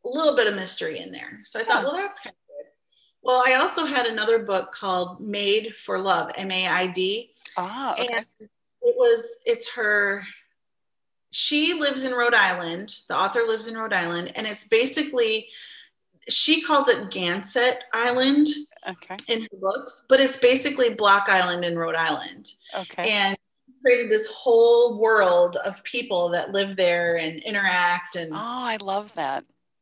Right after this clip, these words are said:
Speaker 1: yeah. And so I started reading this, that book,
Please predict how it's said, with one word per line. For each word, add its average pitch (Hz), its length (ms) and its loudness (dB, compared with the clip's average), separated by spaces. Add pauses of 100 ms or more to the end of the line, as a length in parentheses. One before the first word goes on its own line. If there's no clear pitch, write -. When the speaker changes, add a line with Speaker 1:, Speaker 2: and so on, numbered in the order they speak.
(180)
Speaker 1:
yeah. 453 520 0
And 247 140 -2
so 254 220 4
I 240 100 6
started 254 460 0
reading 214 360 -4
this, 254 500 -4
that 220 400 0
book, 185 280 -2